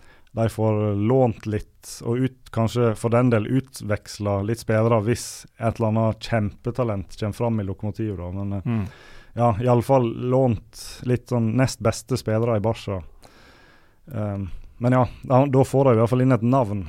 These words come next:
Speaker 1: som klinger godt når de skal ut og handle og,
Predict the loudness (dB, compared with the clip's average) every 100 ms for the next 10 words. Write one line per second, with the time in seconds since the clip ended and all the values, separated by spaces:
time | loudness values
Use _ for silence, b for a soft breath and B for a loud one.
0 | -6 -2 0 0 -4 -4 0 2 2 -2
1 | -2 -4 -6 -18 -16 -8 0 2 2 2
2 | 0 0 0 0 -2 -2 -4 -6